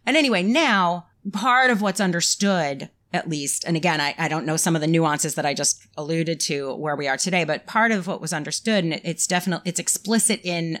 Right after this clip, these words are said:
Narcotics Anonymous, is any drug, including alcohol, counts. It's not just your drug of choice. Anything is considered a drunk, or it can lead you to a drug. So there is now an understanding that clean and sober is clean and sober.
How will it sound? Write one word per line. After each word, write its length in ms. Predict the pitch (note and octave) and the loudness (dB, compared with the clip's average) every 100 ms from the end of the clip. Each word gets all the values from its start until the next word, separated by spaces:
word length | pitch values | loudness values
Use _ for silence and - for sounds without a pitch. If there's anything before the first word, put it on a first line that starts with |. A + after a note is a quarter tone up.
| - | -6
Narcotics 720 | D#3 - - A#3 C#4 C4+ - | -6 -6 -8 -2 0 0 0
Anonymous, 720 | E3+ C#3+ D#3 - - - - _ _ - - - - | 0 -2 -4 -6 -6 -6 -6 _ _ -20 -18 -18 -8
is 240 | - F3+ E3 - | -2 -2 -2 0
any 300 | A#3 C4 B3+ | 2 4 2
drug, 360 | E3+ D3+ D3 - | 2 0 0 -2
including 600 | E3+ - F#3+ G3 G#3+ - | -4 -2 2 4 4 2
alcohol, 640 | F#3 G#3 G#3+ E3+ D3 C3+ - | 2 2 0 0 -2 -2 -8
counts. 720 | - A#3 G#3+ - - - - - | -6 0 0 0 -2 -2 -2 -6
It's 160 | E3 | -2
not 220 | F#3+ F3 | 0 0
just 200 | F#3 F#3+ | 0 -2
your 240 | F#3+ F3 F3 | 0 2 2
drug 260 | E3 D3+ D3 | 0 -2 -4
of 80 | |
choice. 560 | - A3+ D3 - - - | -4 -2 0 -2 -2 0
Anything 760 | G3+ A3 A#3+ - E3+ D3+ D3+ - - | 2 4 4 2 -2 -2 -6 -12 -6
is 240 | F3 E3 | -4 -4
considered 440 | - F3 G#3 G3 E3+ | -4 -2 0 0 0
a 40 | |
drunk, 320 | F3+ E3+ E3+ - | 0 0 -2 0
or 260 | G3+ G#3+ - | 2 2 2
it 140 | F3+ | -2
can 260 | - D#3+ D3+ | -2 -6 0
lead 280 | G3 A#3+ F#3 | 2 4 2
you 120 | F3 | 0
to 240 | - A#3 - - - | 0 -2 -4 -10 -2
a 100 | F#3 | -2
drug. 400 | E3+ E3 D#3+ C#3+ - _ | 0 0 0 -2 -12 _
So 400 | - C#4+ A#3+ G#3+ A3+ | 0 2 4 2 2
there 180 | A#3 | 4
is 140 | A#3 G#3 | 6 6
now 220 | G#3 F#3+ | 6 4
an 60 | F3+ | 2
understanding 580 | D#3+ - F3 E3 F#3+ G3 | 0 -2 -2 0 2 2
that 140 | D#3 | 0
clean 200 | F3 D3+ | -2 -2
and 100 | D3 | -2
sober 300 | - D3 D3 | -4 -4 -6
is 100 | C#3+ | -8
clean 200 | - C#3+ | -8 -8
and 100 | B2+ | -6
sober. 380 | - E3 A#3 C#4 | -4 -2 -2 -6